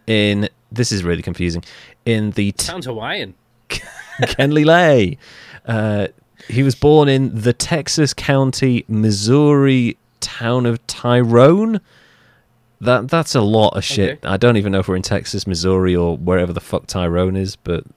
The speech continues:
Speaker 1: he was born there. Um,
Speaker 2: Sounds like probably Missouri, but yeah, they do dumb shit like that.
Speaker 1: Yeah.
Speaker 2: It's the Missouri County in Texas State and
Speaker 1: <laughs> It's so confusing.
Speaker 2: uh, Arizona City.
Speaker 1: There you go.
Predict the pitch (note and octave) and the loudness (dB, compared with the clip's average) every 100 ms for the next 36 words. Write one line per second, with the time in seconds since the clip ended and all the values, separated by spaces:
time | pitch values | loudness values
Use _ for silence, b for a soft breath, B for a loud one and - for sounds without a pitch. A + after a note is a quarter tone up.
0 | _ - F#2+ - F2+ E2+ E2 D#2+ D2+ - | _ -10 -10 -2 -2 -2 -4 -4 -6 -10
1 | b b b b b b _ _ F2+ E2 | b b b b b b _ _ -10 -8
2 | D#2+ D#3+ F3 E3+ C3+ - C3+ D3+ D#3+ E3+ | -6 -8 -10 -10 -12 -8 -10 -10 -10 -8
3 | E3 D#3+ A#2+ C3+ C#3+ C#3+ C#3 A#2+ B2 C3 | -8 -10 -10 -10 -10 -12 -14 -14 -10 -10
4 | B2+ A#2+ G3 F#3+ G3 D#3+ A#2 A#2 B2 G3 | -10 -8 -8 -8 -10 -10 -12 -12 -12 -12
5 | D3+ A#2 A#2+ D3 F3 D#3+ A#2 F2 - F#3+ | -12 -12 0 2 4 2 2 -2 -8 -6
6 | F3+ C#3+ C3+ F3 A3+ G#3+ G3 F#3+ G#3 D3+ | -4 -4 -2 0 0 0 -4 -2 -4 -4
7 | C3 C3 - F3+ - D#3+ C3 - - D#3 | -6 -6 -6 -6 -10 -12 -12 -14 -10 -8
8 | E3+ - C3 B2 A#2 A2 _ _ _ G#3+ | -8 -10 -10 -8 -10 -12 _ _ _ -14
9 | - - B3+ A#3+ A3+ - A3+ B3 G#3+ C#3+ | -10 -4 -2 -2 -4 -2 0 0 2 0
10 | G2 F#2 D#3+ F3 D3+ F#3 F#3 A3 G#3+ A#2+ | 0 -4 -2 -2 -2 -4 -2 0 0 -2
11 | B B - A2 A2 B2 F3+ | B B -4 0 2 2 2